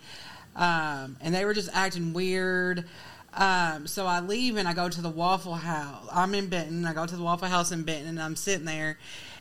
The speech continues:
and all of a sudden I see this person sitting across the room by themselves, but they're on their phone. And I was like,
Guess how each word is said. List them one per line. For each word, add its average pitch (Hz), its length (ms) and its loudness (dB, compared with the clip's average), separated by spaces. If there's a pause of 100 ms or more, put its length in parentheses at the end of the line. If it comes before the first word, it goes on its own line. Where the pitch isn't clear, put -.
(120)
and 151 640 0
all 175 140 0
of 180 60 -4
a 170 40 -2
sudden 175 500 0
I 170 140 0
see 190 380 0
this 156 340 -6
person 151 800 -2 (400)
sitting - 320 0
across 180 480 -2
the 208 80 -4
room 190 260 -2
by 170 200 2
themselves, 185 560 0
but 160 140 -6
they're 170 120 -4
on 170 80 0
their 151 140 -8
phone. 175 500 -4
And 156 100 -6
I 165 100 0
was 165 180 -2
like, 156 340 -4